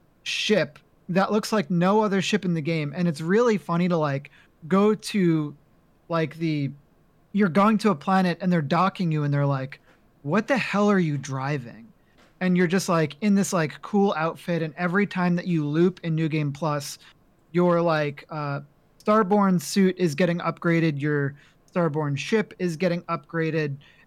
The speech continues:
And you're seeing a different version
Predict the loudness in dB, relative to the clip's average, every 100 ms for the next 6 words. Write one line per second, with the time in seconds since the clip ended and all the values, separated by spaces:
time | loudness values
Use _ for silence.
0 | -2 2 4 2 0 0 0 0 0 4
1 | 4 2 -4 -2 -2 -2 -6 0 2 2
2 | 2 0 0